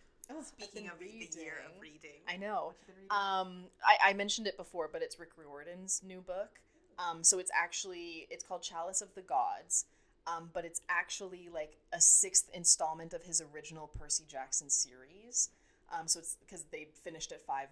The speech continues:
Speaker 1: books, the series
Speaker 2: Okay.
Speaker 1: was over, and then they've gone on to do ones where, like, those characters were featured in other storylines with other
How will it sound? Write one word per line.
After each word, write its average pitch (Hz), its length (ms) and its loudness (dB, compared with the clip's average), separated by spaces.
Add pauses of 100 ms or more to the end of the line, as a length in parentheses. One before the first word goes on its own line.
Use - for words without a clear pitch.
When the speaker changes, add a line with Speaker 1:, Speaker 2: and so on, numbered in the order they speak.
Speaker 1:
books, - 280 -6
the 160 80 -2
series 143 300 0
Speaker 2:
Okay. - 80 -12
Speaker 1:
was 147 100 -12
over, 127 360 -14 (220)
and 196 100 -6
then 185 100 -4
they've 175 140 -4
gone 165 180 0
on 151 180 -6
to 160 100 -14
do 156 180 -16
ones 135 320 -12
where, 143 100 -14
like, 131 180 -16
those 139 180 -8
characters 139 440 -16
were 139 80 -20
featured 135 380 -20
in 131 100 -20
other 127 340 -16
storylines 127 600 -4
with 135 120 -20
other 131 240 -12